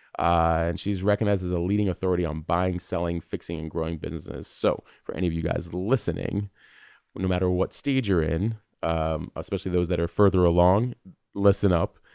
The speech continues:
Uh, and her passion is to save businesses that might otherwise close. So perfect transition <laughs> there, just to let you guys know that this is something that she's very focused on. And by identifying and connecting the top mistakes business owners make,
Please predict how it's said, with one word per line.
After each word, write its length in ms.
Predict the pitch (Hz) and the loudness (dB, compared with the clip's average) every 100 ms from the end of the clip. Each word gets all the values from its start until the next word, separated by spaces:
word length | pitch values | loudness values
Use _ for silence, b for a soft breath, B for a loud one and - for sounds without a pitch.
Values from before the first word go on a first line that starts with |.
| b b b | b b b
Uh, 300 | 92 90 87 - | 4 6 4 2
and 140 | 95 | 2
her 80 | 92 | 2
passion 380 | 110 104 101 98 | 4 2 2 0
is 100 | 92 | -2
to 60 | |
save 280 | 90 95 82 | 0 0 0
businesses 320 | 92 90 87 | -2 0 -2
that 140 | 82 82 | -2 -2
might 160 | 87 | -2
otherwise 420 | 85 85 80 78 - | -2 -2 -2 -4 -8
close. 640 | - 101 85 50 - - | -4 0 0 -2 -10 -18
So 160 | - 82 | -10 -10
perfect 360 | - 85 76 - | -6 -8 -8 -6
transition 460 | 82 80 87 85 | -4 -2 -2 0
<laughs> 60 | 104 | 4
there, 300 | - 127 135 | 6 8 6
just 160 | 101 | 2
to 60 | 98 | -2
let 100 | 90 | 0
you 100 | 90 | 2
guys 200 | 87 85 | 0 2
know 120 | 92 | 0
that 80 | 87 | 0
this 120 | 90 | -2
is 80 | 90 | -2
something 140 | 98 | -2
that 100 | 87 | -2
she's 160 | - 82 | -4 -6
very 240 | 82 92 | 0 0
focused 400 | 87 92 85 - | 2 0 -2 -4
on. 220 | 87 87 90 b b b - | -2 -2 -4 b b b -4
And 100 | 95 | 2
by 120 | 107 | 2
identifying 520 | 107 135 143 147 143 | 4 4 4 2 2
and 160 | 120 98 | 0 -2
connecting 480 | 104 101 110 110 95 | -2 0 0 0 -2
the 80 | |
top 300 | 85 - 92 | -2 -2 -2
mistakes 480 | - 92 - 90 80 | -2 -8 -2 -2 -2
business 340 | _ 92 87 87 | _ -2 -2 -2
owners 300 | 87 82 80 | -2 -4 -4
make, 480 | 82 90 82 - | -2 0 -2 -10